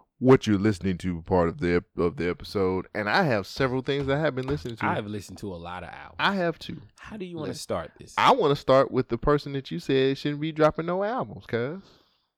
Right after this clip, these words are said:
Speaker 1: That's what I wanna start with. Let's start with that.
Speaker 2: I'ma let you intro this one.
Speaker 1: So,
Speaker 2: You can go ahead and tell all the positive stuff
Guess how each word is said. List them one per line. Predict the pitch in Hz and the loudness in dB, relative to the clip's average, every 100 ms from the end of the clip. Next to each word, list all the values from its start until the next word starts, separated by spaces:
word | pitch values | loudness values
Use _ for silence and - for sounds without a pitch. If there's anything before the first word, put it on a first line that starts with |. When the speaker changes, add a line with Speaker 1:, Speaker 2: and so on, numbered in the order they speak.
| _ | _
Speaker 1:
That's | 143 202 | 6 6
what | 139 | 6
I | 135 | -2
wanna | 185 107 | -2 -4
start | 104 - 101 - | -6 -4 -4 -2
with. | 110 175 _ _ _ _ _ - | -4 -6 _ _ _ _ _ 0
Let's | 165 | 0
start | - 190 180 | 0 -2 -2
with | 170 | -4
that. | - 185 - | -4 -6 -6
Speaker 2:
I'ma | 147 | -8
let | 151 127 - | -8 -8 -8
you | 104 | -8
intro | 90 - 78 | -10 -14 -16
this | 78 - - | -18 -20 -20
one. | 71 - | -20 -18
Speaker 1:
So, | - 277 - - | -2 2 4 2
Speaker 2:
You | 135 | -8
can | 113 | -6
go | 95 | -6
ahead | 90 | -6
and | 82 | -12
tell | 90 80 | -14 -14
all | |
the | 78 | -14
positive | - 82 73 76 | -14 -14 -14 -20
stuff | - 71 | -20 -20